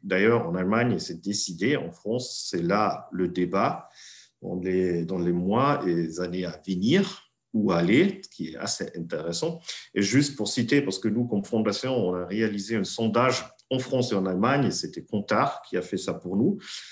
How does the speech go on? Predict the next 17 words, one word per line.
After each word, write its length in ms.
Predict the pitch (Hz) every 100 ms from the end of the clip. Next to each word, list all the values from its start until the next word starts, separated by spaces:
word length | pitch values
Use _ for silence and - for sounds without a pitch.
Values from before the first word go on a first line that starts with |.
| -
Et 60 | -
je 60 |
trouvais 220 | 120 113
extrêmement 340 | 113 - 147 120
intéressant 540 | 113 104 107 - 160
qu'il 160 | 139 113
y 40 |
a 60 | 113
quand 100 | 135
même 260 | 120 107
deux, 160 | 110 233
deux, 200 | 156 160 160 -
des 180 | 120 175
deux 200 | 190 147
côtés 340 | 143 110 127 113
du 240 | 101 101
Rhin, 360 | 92 156 320